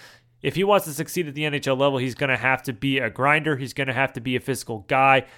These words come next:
and he's gonna have to play north to south, and he's just gonna have to drive the net and stay there and be sticky, as Rick Tocchet likes to say. He's gonna have to be a cactus, as Bill Armstrong likes to say. Uh, and that's, I think, what they see out of this guy, but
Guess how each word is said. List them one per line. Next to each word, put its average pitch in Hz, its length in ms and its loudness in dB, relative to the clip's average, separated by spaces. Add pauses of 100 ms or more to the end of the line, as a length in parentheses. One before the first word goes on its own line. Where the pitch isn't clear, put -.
(140)
and 139 140 -4
he's 123 100 -6
gonna 170 300 0
have 143 260 0
to 147 80 -8
play 139 260 0
north 131 280 -2
to - 100 -8
south, 147 320 0
and 147 80 -10
he's 120 160 -12 (120)
just 131 220 -10
gonna 233 180 2
have 180 180 2
to 175 80 -2
drive 160 320 6
the 151 60 -4
net 156 180 0
and 160 80 -14
stay 151 340 -2
there 113 220 2
and 104 100 -8
be 139 120 -2
sticky, 117 540 -2
as 101 200 -8
Rick 120 140 -6
Tocchet 113 340 -4
likes 110 220 -6
to 117 60 -10
say. 113 280 -2 (160)
He's - 100 -20
gonna 220 120 4
have 220 40 2
to 214 80 -12
be 240 140 -2
a 233 40 -4
cactus, 214 640 2
as 123 220 -8
Bill 139 160 2
Armstrong 143 500 -2
likes 98 220 -12
to - 80 -18
say. - 300 -14 (380)
Uh, 113 360 0
and 131 180 -4
that's, 175 240 2
I 180 100 4
think, 175 240 -8
what 165 200 0
they 143 100 2
see 190 320 -2
out 160 140 2
of 127 60 -6
this 123 160 -4
guy, 117 260 2
but 113 240 0